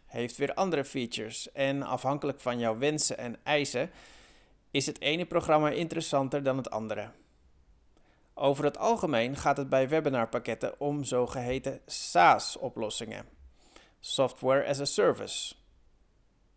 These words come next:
Met andere woorden, online software waarbij geen download nodig is. Om te ontdekken welke webinarsoftware het beste bij jou past, kun je er verschillende uitproberen.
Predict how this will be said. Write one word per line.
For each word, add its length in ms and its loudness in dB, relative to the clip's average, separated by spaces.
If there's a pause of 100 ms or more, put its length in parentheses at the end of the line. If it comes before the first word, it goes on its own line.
(100)
Met 140 -8
andere 240 -2
woorden, 360 2 (800)
online 340 2
software 580 0 (100)
waarbij 480 2 (220)
geen 480 0
download 500 4
nodig 340 -6
is. 360 -12 (2000)
Om 220 0
te 100 4
ontdekken 500 0
welke 320 2
webinarsoftware 840 0
het 100 -2
beste 260 -4
bij 140 -2
jou 180 2
past, 460 -4 (880)
kun 180 2
je 80 2
er 120 2
verschillende 440 0
uitproberen. 680 2